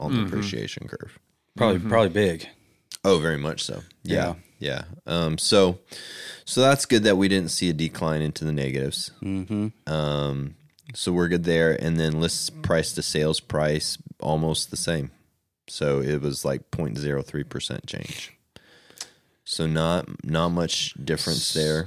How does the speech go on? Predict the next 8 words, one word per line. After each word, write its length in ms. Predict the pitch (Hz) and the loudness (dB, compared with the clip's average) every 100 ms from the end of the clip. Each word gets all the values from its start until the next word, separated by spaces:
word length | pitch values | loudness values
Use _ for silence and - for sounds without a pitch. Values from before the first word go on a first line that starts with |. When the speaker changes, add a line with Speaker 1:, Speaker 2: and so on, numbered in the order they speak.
| - | -6
Speaker 3:
sometimes 500 | - 113 117 123 107 | -4 -2 2 2 2
almost 300 | 104 107 - | 2 0 -2
the 60 | |
same 260 | - 104 98 | -2 -2 -2
is 60 | 92 | -2
good. 300 | 92 76 78 - _ - | -4 -6 -8 -14 _ 2
Speaker 1:
Yeah. 240 | 131 78 - _ _ _ _ | 4 4 -2 _ _ _ _
Speaker 3:
We 80 | - | -20